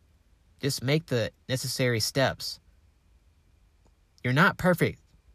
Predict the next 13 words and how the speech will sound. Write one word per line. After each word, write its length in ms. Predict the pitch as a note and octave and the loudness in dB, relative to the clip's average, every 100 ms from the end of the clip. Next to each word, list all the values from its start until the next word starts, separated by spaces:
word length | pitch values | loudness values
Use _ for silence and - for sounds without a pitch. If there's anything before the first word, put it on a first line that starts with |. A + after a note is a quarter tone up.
| _ _ _ _ _ _ _ _ _ _ _ _ _ _ _ - | _ _ _ _ _ _ _ _ _ _ _ _ _ _ _ -6
Well, 140 | C3+ - - | -4 -4 -2
none 220 | B2+ F#3+ | 2 4
of 100 | G#3 | 4
us 140 | F#3 E3 | 4 4
are 100 | C3 | 2
perfect. 440 | C3 A#2+ - C#2+ - - _ _ _ _ - _ _ _ _ _ _ _ _ _ _ _ _ _ _ _ _ _ _ - | 2 0 -2 -12 -14 -20 _ _ _ _ -20 _ _ _ _ _ _ _ _ _ _ _ _ _ _ _ _ _ _ -2
But 120 | C3 | 2
we 100 | C3+ | 4
don't 220 | C3+ D3 | 4 2
have 240 | C#3 D#3+ E3 | 4 4 4
to 80 | A2+ | -2
be 160 | G#2 | -4
perfect 520 | - G#2 F#2+ - - | -2 -4 -4 -8 -8